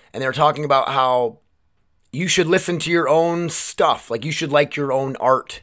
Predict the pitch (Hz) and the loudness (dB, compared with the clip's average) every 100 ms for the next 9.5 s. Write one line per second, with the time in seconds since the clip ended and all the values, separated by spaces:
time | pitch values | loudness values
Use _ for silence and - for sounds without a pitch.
0 | _ _ _ - 117 131 120 131 - - | _ _ _ -16 -10 -6 -2 -2 -4 -2
1 | 127 127 131 127 123 123 110 110 120 107 | 0 2 0 0 0 0 -2 -2 -2 -2
2 | - 98 - 101 98 - - 113 107 104 | -6 -8 -6 -6 -4 -4 -2 -2 0 -2
3 | 101 - _ _ _ 98 - 110 98 95 | -4 -10 _ _ _ -20 -6 -2 0 0
4 | 95 95 127 - - - 104 - 117 110 | -2 -2 -2 -2 -2 -4 -4 -6 -4 -2
5 | 107 - - - - _ - - 117 113 | -4 -10 -20 -20 -20 _ -16 -6 -2 0
6 | 110 107 - 120 151 170 175 170 151 143 | 0 -2 -4 -4 0 0 0 0 0 -2
7 | 98 151 139 160 190 185 185 160 156 147 | 4 6 6 2 2 0 0 0 -4 -6
8 | 156 170 156 - 147 139 143 143 139 135 | -4 -4 -2 -4 2 2 4 2 2 2
9 | 120 131 - - - | -2 -6 -8 -12 -20